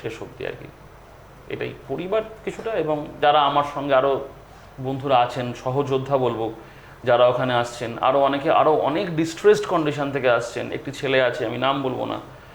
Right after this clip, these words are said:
সদ্য বিয়ে করেছে, লোন নিয়ে বাড়ির দোতলা করেছে, এবং তার সাবজেক্টটাও, আহ, একটু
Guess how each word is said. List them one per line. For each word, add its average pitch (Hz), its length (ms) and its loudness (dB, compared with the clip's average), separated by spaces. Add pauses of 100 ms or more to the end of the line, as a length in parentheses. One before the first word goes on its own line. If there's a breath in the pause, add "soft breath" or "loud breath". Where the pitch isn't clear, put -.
(280 loud breath)
সদ্য 120 220 -2
বিয়ে 127 240 2
করেছে, 123 440 -2
লোন 117 260 0
নিয়ে 131 280 2
বাড়ির 123 260 4
দোতলা 120 320 2
করেছে, 117 540 -2
এবং 123 380 -4
তার 127 100 2
সাবজেক্টটাও, 127 760 -2
আহ, - 500 -10 (1400)
একটু 120 260 -12